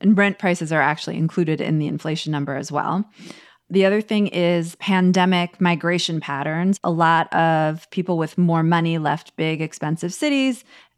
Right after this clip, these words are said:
and went in search of cheaper rents and cheaper housing in lower cost areas, driving prices up there too. The third thing would be prices for houses have gone up.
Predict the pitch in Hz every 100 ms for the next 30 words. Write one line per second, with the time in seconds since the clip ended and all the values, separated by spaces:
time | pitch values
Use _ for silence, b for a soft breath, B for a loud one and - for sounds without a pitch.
0 | - 175 165 156 160 156 - 180 170 -
1 | _ _ - 175 160 156 - 156 - 185
2 | - 165 156 160 156 160 165 160 170 170
3 | 160 170 156 160 160 165 - 175 165 165
4 | 175 - 170 - 202 202 180 170 170 185
5 | 160 156 156 160 165 156 156 - 151 143
6 | - 180 - - _ B B B B B
7 | B 233 240 359 403 415 220 214 208 196
8 | 175 180 175 170 - _ _ _ 240 247
9 | 254 - 190 190 233 262 190 170 160 151
10 | 143 151 151 160